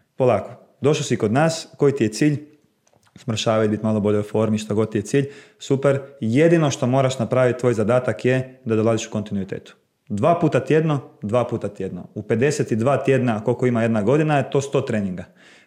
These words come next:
Pa tih sto treninga je bolje nego da dolaziš pet puta tjedno, nemate nakon dva tjedna ili četiri tjedna jer si se, ne možeš jednostavno fazu oporavka, e, umoran si, mrtav si, sve te boli, upale mišiće, tako dalje. Znači, samo kontinuitet. Dva puta pa ćemo prebaciti na tri.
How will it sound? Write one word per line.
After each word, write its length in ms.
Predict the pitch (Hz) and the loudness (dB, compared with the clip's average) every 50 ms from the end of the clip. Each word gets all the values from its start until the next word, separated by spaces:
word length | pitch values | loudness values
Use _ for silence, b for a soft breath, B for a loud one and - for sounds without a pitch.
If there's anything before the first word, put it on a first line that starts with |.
| b | b
Pa 100 | - - | -10 -8
tih 200 | - - 135 120 | -4 -2 -2 -2
sto 120 | - - 135 | -2 -2 -2
treninga 340 | - 143 143 147 143 123 123 | 0 0 0 2 2 2 2
je 80 | 117 | 2
bolje 260 | 110 117 143 160 156 | 2 2 2 2 2
nego 200 | 147 147 143 139 | 2 2 2 4
da 80 | 131 131 | 4 4
dolaziš 340 | 131 139 139 135 131 - - | 4 4 4 2 0 0 -2
pet 160 | 147 143 139 | -2 -2 0
puta 220 | 139 135 131 123 | 0 0 0 0
tjedno, 300 | - - 139 143 143 143 | 2 2 2 2 2 2
nemate 340 | 131 131 135 131 123 - 127 | 2 2 2 2 0 0 0
nakon 280 | 123 123 123 - 123 117 | 0 0 -2 -2 -2 0
dva 140 | 104 120 120 | 0 0 0
tjedna 320 | 117 - 127 123 113 120 | 0 0 0 2 2 2
ili 160 | 117 110 104 107 | 2 0 0 0
četiri 280 | - 117 101 117 107 | -2 -2 -2 -2 -2
tjedna 300 | - 127 127 123 127 120 | 0 0 2 2 2 2
jer 100 | 117 113 | 0 0
si 60 | 110 110 | -2 -6
se, 280 | - - 120 117 113 107 107 B B B B B B B B B - | -6 -2 0 0 0 0 -2 B B B B B B B B B -4
ne 180 | 110 113 123 | 0 0 2
možeš 200 | 123 120 113 - | 2 0 0 0
jednostavno 640 | 127 123 120 117 - 123 117 113 113 113 110 - - - 110 101 - - | 0 0 0 0 0 0 2 2 2 2 0 0 -2 -6 -6 -6 -6 -8
fazu 380 | - - 131 127 127 123 117 123 | -2 0 2 2 4 4 2 2
oporavka, 680 | 135 131 143 143 139 139 135 131 - 143 131 123 B B B B B B B | 2 2 2 2 4 2 2 2 2 2 0 0 B B B B B B B
e, 80 | - 110 110 113 | -2 0 2 2
umoran 460 | 113 117 127 139 135 135 135 131 127 123 | 2 2 2 2 2 2 2 2 0 0
si, 160 | - - 123 | 0 0 0
mrtav 340 | 123 135 131 131 - 135 127 | 0 0 0 0 0 0 0
si, 200 | - - 131 120 | 2 0 0 2
sve 180 | - - 135 | 2 0 0
te 140 | 131 131 127 | 0 0 0
boli, 320 | 113 110 123 127 127 123 | 2 2 2 4 4 4
upale 280 | 123 123 127 127 120 120 | 2 2 2 2 2 2
mišiće, 300 | 117 113 - 120 - 113 | 0 0 -2 -4 -4 -4
tako 220 | - - - - | -6 -8 -10 -12
dalje. 120 | - - b b b b b b b b _ | -12 -14 b b b b b b b b _
Znači, 260 | 104 104 107 107 107 | -8 -8 -8 -8 -10
samo 340 | - - - 143 147 143 131 | -8 -4 -2 -2 0 0 -2
kontinuitet. 720 | 135 131 127 - 117 117 113 107 - 104 90 - - - _ | -2 -4 -4 -2 -2 -4 -2 -2 -2 -4 -4 -6 -10 -16 _
Dva 300 | - 113 123 151 151 139 | -6 -2 0 0 0 2
puta 240 | - 151 139 - 131 | 0 0 0 0 -2
pa 140 | - - 117 | -4 -4 -6
ćemo 180 | - - 113 107 | -6 -8 -8 -8
prebaciti 420 | 113 98 101 107 107 - - - | -6 -6 -4 -6 -6 -8 -10 -12
na 40 | 92 | -10
tri. 360 | 87 - 131 135 131 123 131 | -6 -2 0 0 0 0 -2